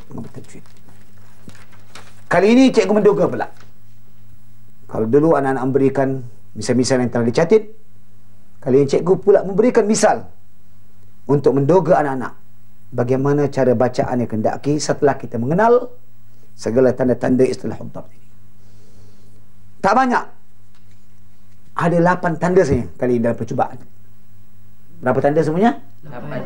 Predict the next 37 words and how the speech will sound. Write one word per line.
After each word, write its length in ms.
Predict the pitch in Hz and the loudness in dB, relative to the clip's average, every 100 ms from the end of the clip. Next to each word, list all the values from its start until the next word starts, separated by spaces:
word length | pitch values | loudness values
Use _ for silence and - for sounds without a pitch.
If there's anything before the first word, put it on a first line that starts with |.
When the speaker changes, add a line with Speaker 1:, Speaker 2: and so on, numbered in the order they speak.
| 135 | 2
Speaker 1:
Lapan 400 | 160 180 170 143 | 4 4 2 -2
tanda 320 | 143 151 147 120 | 0 2 4 4
saja 160 | 117 | 2
cikgu 160 | 107 92 | 0 -2
nak 120 | - | -2
cuba 320 | 120 98 143 131 | -4 4 4 4
bagaimana. 400 | 113 87 85 82 - | 0 -2 -6 -8 -8
Ha, 80 | - | -6
cuba 160 | 120 156 | 0 4
lihat 160 | 139 143 | 4 4
apa 220 | 143 143 156 | 2 0 2
tanda 240 | 143 139 | 4 6
yang 220 | 135 123 | 6 4
cikgu 180 | 120 120 | 2 2
nak 140 | 120 107 | 2 2
berikan 300 | 117 113 127 | 2 2 4
ini. 260 | 208 233 - - - - | 4 2 -2 -10 -10 -4
Anak 240 | 120 113 101 | 0 2 0
lihat, 200 | - - | 0 2
ya. 220 | 139 226 - - - - - - - - - - - - | 4 4 0 -10 -10 -10 -10 -10 -10 -10 -10 -10 -10 -10
Yang 100 | - 113 | -4 -2
pertama 300 | - 139 156 | 0 0 0
tengok. 260 | 123 101 - - - | -2 -4 -8 -8 -8
Ah. 260 | - 110 - - - - - - - - - - - | -6 -8 -8 -10 -10 -10 -10 -10 -10 -10 -10 -10 -8
Itu 240 | 107 - | -6 -2
dia 400 | 107 120 127 107 87 | -2 0 0 0 0
apa 240 | 110 123 | -2 0
tanda 320 | 113 113 120 | -2 0 0
hendak 260 | 120 113 - | 2 0 -2
maksud 320 | 101 - 110 | -6 -4 -4
ini, 160 | 135 131 | -4 -6
ya. 240 | 120 160 208 - - - - - - - - - - - - - | 0 0 0 -6 -10 -10 -10 -10 -10 -10 -10 -10 -10 -10 -10 -6
Kemudian 320 | 127 135 139 | 0 2 2
ini 160 | 143 | 4
dia 160 | 151 - | 4 4
alif 240 | 123 127 | 2 2
kecil, 640 | 107 - - 120 120 110 | -2 -4 0 2 4 2